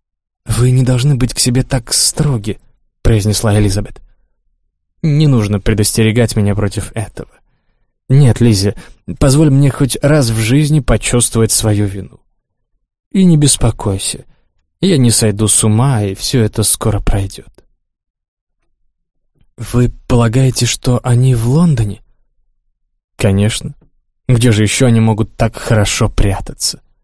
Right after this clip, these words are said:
«Лидия всегда хотела попасть в Лондон», заметила Китти. «Выходит, она сейчас счастлива», сухо проговорил отец. «И, возможно, её пребывание там продлится достаточно долго».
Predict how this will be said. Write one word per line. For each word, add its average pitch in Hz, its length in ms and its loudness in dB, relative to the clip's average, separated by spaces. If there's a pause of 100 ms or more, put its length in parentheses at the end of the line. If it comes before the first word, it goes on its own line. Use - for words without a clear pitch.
(1200)
«Лидия 139 420 2
всегда 135 440 -2
хотела 120 400 -2
попасть 117 420 -2
в 120 60 -2
Лондон», 110 480 0 (120)
заметила 104 540 0
Китти. - 600 -6 (1040)
«Выходит, 156 440 0
она 117 160 2
сейчас - 320 -2
счастлива», 104 600 -4 (540)
сухо - 320 -2
проговорил 104 460 0
отец. - 360 -8 (480)
«И, 117 80 0
возможно, 110 440 2
её 110 180 4
пребывание 107 680 0
там 107 200 -2
продлится 107 600 -2
достаточно 104 880 -4
долго». - 380 -10